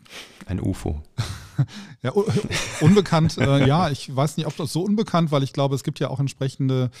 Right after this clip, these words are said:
Speaker 2: Systeme schon, wo man durchaus den Halter über die Seriennummer dann doch herausfindet. Äh, und ich glaube, dass die Behörden schon die Möglichkeit haben.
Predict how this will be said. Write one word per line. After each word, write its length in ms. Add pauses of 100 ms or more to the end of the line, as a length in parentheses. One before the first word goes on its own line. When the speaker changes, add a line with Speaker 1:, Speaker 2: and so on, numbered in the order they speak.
(280)
Speaker 2:
Systeme 420
schon, 300
wo 80
man 180
durchaus 360
den 220
Halter 300
über 140
die 80
Seriennummer 500
dann 160
doch 180
herausfindet. 800
Äh, 40
und 240
ich 80
glaube, 240
dass 120
die 120
Behörden 420
schon 160
die 80
Möglichkeit 640
haben. 260